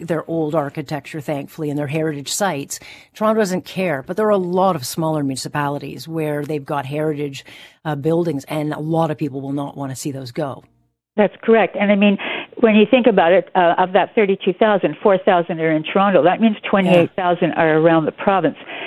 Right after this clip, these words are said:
Speaker 2: And in a lot of those municipalities, those unique streetscapes and downtown cores, which have a lot of these buildings, are tourist draws. I mean, we think about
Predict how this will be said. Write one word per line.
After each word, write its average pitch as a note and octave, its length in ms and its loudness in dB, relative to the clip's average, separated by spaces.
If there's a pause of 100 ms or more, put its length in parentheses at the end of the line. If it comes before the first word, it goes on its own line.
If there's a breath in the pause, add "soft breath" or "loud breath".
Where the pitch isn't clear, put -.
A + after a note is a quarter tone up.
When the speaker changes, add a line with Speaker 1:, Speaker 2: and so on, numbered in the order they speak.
(140 loud breath)
Speaker 2:
And G#3+ 160 2
in G#3+ 140 4
a G3+ 60 6
lot G#3 260 6
of A#3 140 0
those G#3+ 200 2
municipalities, G3+ 920 0 (400 loud breath)
those G#3+ 400 4
unique G#3 440 6 (140)
streetscapes - 760 2
and E3+ 160 -4
downtown G3 580 2
cores, F#3 540 2
which F3 200 -8
have A#3+ 200 0
a G3+ 40 6
lot F3+ 220 4
of F3 120 -2
these F3 200 0
buildings, G3+ 380 2 (260 loud breath)
are B3 140 2
tourist E4 500 2
draws. F3 320 4
I F3+ 60 -8
mean, F3 160 -6
we F#3 100 4
think F#3+ 300 0
about F#3+ 340 2